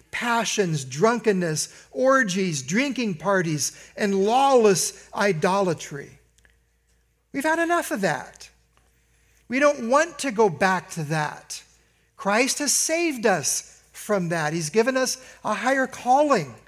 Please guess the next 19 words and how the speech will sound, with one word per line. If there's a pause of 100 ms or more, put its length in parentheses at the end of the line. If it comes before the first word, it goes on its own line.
(440)
Why
would
we
want
to
go
back
to
that? (1700)
With
respect
to
this,
Peter
goes
on
in
verse
four,